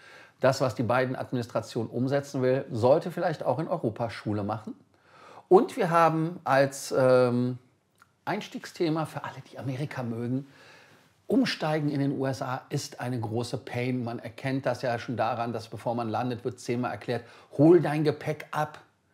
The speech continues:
Wenn du durch die Immigration gegangen bist, hol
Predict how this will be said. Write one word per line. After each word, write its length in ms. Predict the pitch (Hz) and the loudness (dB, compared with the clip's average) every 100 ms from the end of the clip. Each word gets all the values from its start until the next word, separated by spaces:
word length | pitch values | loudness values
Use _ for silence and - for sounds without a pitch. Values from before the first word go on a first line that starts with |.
| _ _ _ - - _ _ | _ _ _ -20 -20 _ _
Wenn 320 | 110 131 175 | 0 2 2
du 340 | 170 165 - - | 2 0 -2 -6
durch 180 | 123 117 | -4 -4
die 80 | 120 | -2
Immigration 540 | 120 117 127 147 - | -4 -2 -2 -2 -6
gegangen 320 | 123 131 127 | -6 -4 -4
bist, 180 | 127 - _ - | -6 -8 _ -4
hol 260 | 143 151 | 2 2